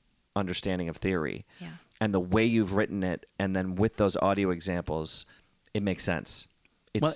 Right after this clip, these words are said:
Speaker 1: it's really easy to grasp.
Speaker 3: so I've said it. I'll, I'll make sure that for anybody who's listening, I'll put, uh, links to the, all that stuff in the show notes.
Speaker 1: Yeah.
Speaker 3: Um, so that you can go see what Michael's talking about, 'cause it
Speaker 1: Yeah.
Speaker 3: really is, uh, it, it, amazing and makes it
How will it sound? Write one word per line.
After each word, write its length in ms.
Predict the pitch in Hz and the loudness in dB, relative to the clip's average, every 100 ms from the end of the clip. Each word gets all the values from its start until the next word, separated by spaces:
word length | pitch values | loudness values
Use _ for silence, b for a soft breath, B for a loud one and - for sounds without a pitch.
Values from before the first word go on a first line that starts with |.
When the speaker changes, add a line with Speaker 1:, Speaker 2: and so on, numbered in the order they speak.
| - | -2
Speaker 1:
it's 180 | - - | -4 -2
really 280 | 107 104 98 | 0 2 2
easy 180 | 90 82 | 0 -2
to 60 | |
grasp. 400 | 82 71 60 - | -2 -4 -4 -2
Speaker 3:
so 160 | - 160 | 0 2
I've 80 | 147 | 0
said 160 | 139 | 0
it. 80 | 120 | 0
I'll, 120 | 123 - | -2 -4
I'll 100 | 127 | -4
make 140 | 123 127 | -4 -2
sure 160 | 135 | -4
that 200 | 127 123 - | -4 -6 -4
for 200 | 131 123 | -4 -2
anybody 240 | 120 120 123 | -2 -2 -2
who's 80 | 120 | -4
listening, 260 | 113 127 | -4 -4
I'll 80 | 120 | -6
put, 200 | - - _ - | -6 -10 _ -10
uh, 220 | 113 113 | -8 -6
links 240 | 123 127 - | -4 -4 -4
to 80 | 120 | -4
the, 120 | 107 | -4
all 100 | 117 | -2
that 140 | 117 | -4
stuff 440 | - 123 - - - | -4 -6 -6 -18 -8
in 80 | 113 | -4
the 60 | 110 | -2
show 160 | 123 | -2
notes. 320 | 104 - - - B B | -4 -4 -8 -8 B B
Speaker 1:
Yeah. 100 | B B B - | B B B -4
Speaker 3:
Um, 340 | 113 120 117 - | -2 -2 -4 -2
so 220 | - 127 | -2 -2
that 120 | 120 | -4
you 100 | 123 | -6
can 160 | 127 113 | -8 -4
go 320 | 110 107 104 - | -2 -2 -6 -6
see 140 | 127 | -6
what 80 | 104 | -4
Michael's 260 | 107 117 | -6 -6
talking 180 | - 110 | -6 -4
about, 120 | 104 | -4
'cause 100 | 131 | 0
it 40 | 113 | 2
Speaker 1:
Yeah. 60 | 156 | 2
Speaker 3:
really 200 | 147 135 | 2 0
is, 220 | 117 - - | -2 -4 -10
uh, 60 | - - - | -18 -18 -10
it, 160 | 180 _ _ | -10 _ _
it, 180 | - - - - | -18 -18 -16 -4
amazing 560 | 135 139 123 - - - _ b b b _ - | -2 0 -2 -4 -10 -18 _ b b b _ 0
and 160 | 131 | 2
makes 260 | 127 123 | 2 0
it 80 | 143 | -2